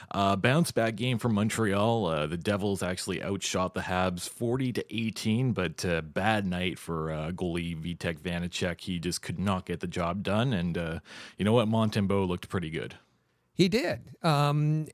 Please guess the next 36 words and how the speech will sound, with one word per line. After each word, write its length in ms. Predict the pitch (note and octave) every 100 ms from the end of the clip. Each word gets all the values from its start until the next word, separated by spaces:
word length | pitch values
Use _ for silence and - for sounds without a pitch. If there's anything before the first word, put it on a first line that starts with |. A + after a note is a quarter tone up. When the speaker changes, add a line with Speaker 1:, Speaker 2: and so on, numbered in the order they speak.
| -
Speaker 2:
and, 240 | F#3 G3
and, 140 | - G#3
it, 200 | G#3 -
and 180 | F3+ F#3+
good 220 | F#3+ C#4
for 200 | - F#3+
him, 440 | A#2 C3 C#3+ D#3+ C#3
uh, 320 | C3 C3 C3+
because 540 | C3+ C#3+ D3+ E3 D#3+ -
he 160 | G#3+
had 120 | C4+ B3+
been 160 | F3
struggling 640 | D#3 - D3+ C#3+ C#3+ C#3+ C3+
for 480 | - D3 C3+ C3+ C3
about 440 | B2+ C#3 C#3 D3+ -
a 100 | C#3+
month. 560 | C3+ C#3 A#2+ G2 - - _ _ _ -
Um, 640 | C3 B2+ B2+ C3 C3 B2+ G2+
uh, 280 | G2 - C3+
he 140 | D3
had 80 | C#3+
lost 420 | C3+ C#3+ D#3 -
three 240 | - D#3+ D#3
of 140 | C3+
his 280 | C#3+ C#3 B2
previous 540 | - D#3 D#3 D3+ C#3+
four 260 | - D3 C#3
starts. 640 | - D#3+ C#3 C#3+ - - - - _ _ -
Uh, 220 | A2 A2+
his 360 | A2 B2 A#2
save 320 | - - E3+ D#3
percentage 480 | D3+ D#3 D3+ D3+
was 160 | C#3 A#2+
eight 160 | D3 D3+
eighty-one. 640 | D3+ C#3+ C#3+ C#3 C#3 C#3+ - - _ _
Um, 520 | D3 C#3 C3+ C3+ C#3